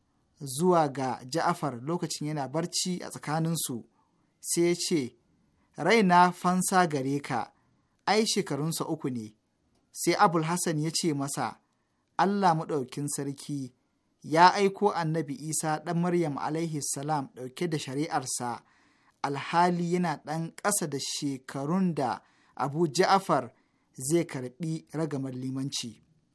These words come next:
Idan za a yi magana a kan kyawawan halaye kuwa, sai dai mu taɓo wani ɓangare daga cikinsu saboda yawansu,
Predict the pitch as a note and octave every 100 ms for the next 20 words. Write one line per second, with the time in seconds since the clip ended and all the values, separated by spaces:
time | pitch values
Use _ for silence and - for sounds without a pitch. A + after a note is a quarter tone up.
0 | _ _ _ _ _ - D3+ G#3+ A#3+ G#3+
1 | G#3+ F#3 E3+ F3+ D3 - C#3 G3 F3+ F#3
2 | F3+ D3+ D3+ D3+ F3 F3 D#3 C#3+ C#3+ -
3 | B2+ A#2 - _ _ _ - - E3 F3+
4 | D3 D3+ E3+ D#3 D#3+ D3+ F3 F#3 G3+ F#3
5 | F3+ F3+ _ _ - C3+ C3 - - F#3
6 | F#3 - B2 - _ _ _ _ - F3
7 | E3 C3+ C3+ A#2+ - - C#3+ F3 F3+ D3
8 | C3+ - B2